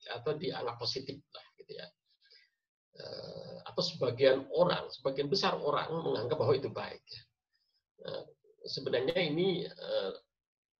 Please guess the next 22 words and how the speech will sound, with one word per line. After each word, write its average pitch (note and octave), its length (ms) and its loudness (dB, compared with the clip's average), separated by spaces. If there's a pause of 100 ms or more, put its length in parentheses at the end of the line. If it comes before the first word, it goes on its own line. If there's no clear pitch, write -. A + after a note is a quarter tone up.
(140)
bisa B2+ 560 0
dikaitkan A#2 400 2
dengan B2+ 160 4
fitrah, - 480 -4
ya, - 160 -4
bahwa - 320 2
fitrah - 320 -4
orang B2 240 4
itu - 240 0
sebenarnya, A#2 400 4 (160)
eh, - 580 -8 (800)
ya, A2 240 6
menuju B2+ 400 2
atau G#2 240 4
cenderung A#2+ 320 -2
pada - 240 -8
kebaikan. G2 640 -12
Jadi, C3+ 480 -10
eh, - 500 -16 (140)
universal - 560 0
sebenarnya. - 440 -16 (1160)
Nah, C3+ 320 4